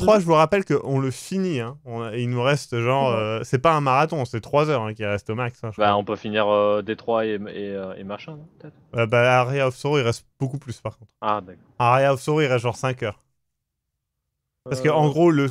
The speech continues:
Speaker 2: le truc qui est compliqué, c'est pas de terminer le jeu, c'est de terminer à cent pour cent, parce qu'on veut le terminer à cent pour cent pour avoir
Speaker 4: Ah.
Speaker 2: la vraie fin. Bon, vous votez
Speaker 4: Ah
Speaker 2: pour
Speaker 4: oui.
Speaker 2: autre chose en majorité, donc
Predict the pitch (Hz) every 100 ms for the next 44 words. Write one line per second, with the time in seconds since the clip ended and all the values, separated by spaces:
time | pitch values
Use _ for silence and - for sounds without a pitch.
0 | - 143 127 - 165 147 127 131 131 156
1 | - 123 - 131 135 135 139 139 - 117
2 | 120 117 123 120 123 113 120 110 113 107
3 | 113 113 117 110 107 104 110 104 110 123
4 | _ _ _ _ 113 110 107 107 104 107
5 | - - - - 127 131 143 151 160 185
6 | 160 156 - 156 - 151 165 156 135 127
7 | 131 131 127 143 143 123